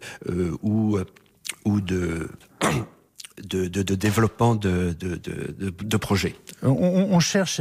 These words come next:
Speaker 2: et c'est normal, une façon de, de qualifier votre école. Euh, quand on vous écoute ce matin sur notre antenne, on se dit,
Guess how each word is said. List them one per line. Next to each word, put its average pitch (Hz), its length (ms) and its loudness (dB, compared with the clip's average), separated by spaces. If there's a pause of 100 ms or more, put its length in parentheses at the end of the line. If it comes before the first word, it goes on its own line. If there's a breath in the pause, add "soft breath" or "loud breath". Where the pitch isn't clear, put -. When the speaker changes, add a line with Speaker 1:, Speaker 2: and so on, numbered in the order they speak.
(100)
Speaker 2:
et 127 100 -2
c'est 147 200 0
normal, 151 480 4
une 110 300 0
façon 143 280 0
de, 131 120 2
de 117 160 0
qualifier 143 420 2
votre 143 200 0
école. 127 500 2
Euh, 104 200 0
quand 147 220 2
on 170 60 4
vous 151 140 4
écoute 151 240 2
ce - 80 0
matin 135 240 4
sur 131 140 0
notre 120 180 2
antenne, 170 220 2
on 143 80 4
se 107 60 0
dit, 165 180 2